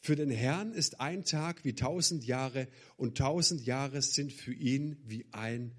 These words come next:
Tag.“ Damit sagt er, und oftmals wurde es auch übersetzt mit diesem einen Moment, für Gott ist, sind tausend Jahre nur ein Moment.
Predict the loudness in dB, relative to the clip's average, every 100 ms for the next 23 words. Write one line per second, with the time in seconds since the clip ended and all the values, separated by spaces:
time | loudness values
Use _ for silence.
0 | -16 -6 -6 -6 -12 -16 -20 _ _ _
1 | _ _ _ _ _ _ _ _ _ _
2 | _ _ _ _ _ _ _ _ -6 -4
3 | -2 -2 -4 -6 -6 -4 -6 -14 _ _
4 | _ _ _ _ -16 -4 -4 -4 -8 -8
5 | -4 -4 -2 -4 -6 -6 -4 -4 -6 -10
6 | -12 -8 -6 -6 -6 -6 -6 -6 -6 -8
7 | -10 -18 _ _ _ _ _ _ _ _
8 | _ _ -10 -4 -4 -6 -14 _ -10 -4
9 | -4 -4 -8 _ _ _ -10 -8 -6 -4
10 | -2 -2 -4 -4 -6 -6 -10 -8 -8 -6
11 | -6 -6 -6 -6 -8 -12 -18